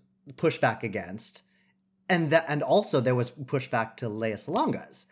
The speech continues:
because she was also a foreign actress where they were like, "No, find an Asian American actress that can do this. Use everybody, but not her." And Cameron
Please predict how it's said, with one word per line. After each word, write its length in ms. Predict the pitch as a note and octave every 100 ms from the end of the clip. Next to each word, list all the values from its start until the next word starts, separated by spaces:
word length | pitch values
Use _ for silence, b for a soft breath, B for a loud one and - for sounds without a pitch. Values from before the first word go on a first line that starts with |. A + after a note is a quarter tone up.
| b b
because 260 | C#3+ C#3 B2+
she 100 | C#3
was 140 | A#2
also 720 | D#3 A#3 - D3 A#2+ A2+ G#2 - b b b
a 100 | D3
foreign 500 | B2+ - C#3 B2+ A#2
actress 840 | A2+ G#2+ G#2+ - G#2+ G2 - - _ _ _
where 200 | B2+ C#3+
they 220 | B2 B2+
were 240 | B2+ B2+ B2
like, 360 | A#2+ A2+ - - _ _ _ _ _ _ _
"No, 220 | D3 F#3 -
find 580 | - C3+ C#3 C#3+ D3 - -
an 140 | D3 -
Asian 300 | A#3+ A#3+ F3
American 420 | C3+ A2 G2+ A2+ G2+
actress 640 | F#2 - D2+ G2 - - _ _ _ _
that 160 | C3+ B2
can 140 | B2+
do 200 | A#2 A2+
this. 320 | G#2 G2+ G2+ - b
Use 320 | C3+ D#3+ C#3
everybody, 460 | - D#3 G3 A#2 G#2
but 160 | F#2+ A2
not 260 | G#2 -
her." 320 | - C3+ - -
And 380 | B2 A2+ A2 -
Cameron 640 | D3 D#3+ E3 A2+ A2 A2